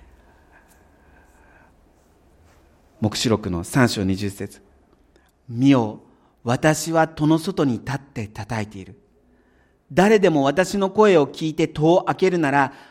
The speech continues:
私はその人のところに入って、彼と共に食事をし、彼も私と共に食事をする。」イエス様は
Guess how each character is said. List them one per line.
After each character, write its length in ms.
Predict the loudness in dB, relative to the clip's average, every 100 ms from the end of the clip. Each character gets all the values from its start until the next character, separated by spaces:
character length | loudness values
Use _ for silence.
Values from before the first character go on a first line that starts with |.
| _
私 400 | -4 0 0 2
は 100 | 0
そ 160 | 0 0
の 120 | -2
人 200 | -2 -2
の 120 | -2
と 100 | -2
こ 140 | -2 0
ろ 80 |
に 160 | 0 0
入 180 | 0 -2
っ 40 |
て、 480 | -2 -6 -6 -6 -12 -10
彼 240 | -2 0
と 180 | -2 -4
共 320 | -8 -4 -2
に 100 | -2
食 320 | -4 -8 -10 -8
事 180 | -6
を 120 | -4 -4
し、 340 | -8 -10 -14 -18 _ _ _
彼 260 | -8 0 0
も 180 | 0 -4
私 380 | -6 -6 -6 -6
と 140 | -8
共 280 | -8 -6 -4
に 360 | -4 -6 -10 _
食 320 | -20 -18 -16 -14
事 160 | -12
を 100 | -14
す 160 | -16 -18
る。」 140 | -20 -20 _ _ _ _ _ _ _ _ _ _ _ _ _ _ -20 -20 _ _ _ _ _
イ 120 | 0 2
エ 80 |
ス 80 | 2
様 280 | -2 -6 -6
は 300 | -4 -4 -6